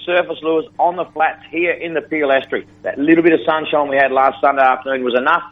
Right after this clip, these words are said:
to get a couple up to the top. If you've got some vibes in your tackle kit, that's gonna work well. Of course, freshwater is springtime. There's been some great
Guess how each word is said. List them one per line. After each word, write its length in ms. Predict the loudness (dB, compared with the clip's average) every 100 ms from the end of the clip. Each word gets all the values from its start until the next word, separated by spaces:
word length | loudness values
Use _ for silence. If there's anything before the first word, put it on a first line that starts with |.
| _
to 60 | -2
get 120 | 0
a 100 | 2
couple 280 | 2 2 2
up 140 | 0
to 60 | 0
the 80 | -4
top. 320 | 2 2 0
If 100 | -12
you've 100 | -2
got 160 | -2 -2
some 160 | -4
vibes 380 | 2 4 4 2 -10 _ _
in 120 | -10
your 80 | -8
tackle 320 | 0 0 0
kit, 240 | -8 -10 -10 _ _
that's 240 | 0 0 -4
gonna 160 | -8 -6
work 300 | -4 -4 -2
well. 180 | -2
Of 80 | -2
course, 180 | -4 -6 -6 0
freshwater 680 | 0 0 0 2 4 2 -4
is 120 | -8 -8 -6
springtime. 540 | -2 -2 0 0 0 -2 _ -12
There's 140 | -8
been 160 | -6 -6
some 100 | -6
great 280 | 2 2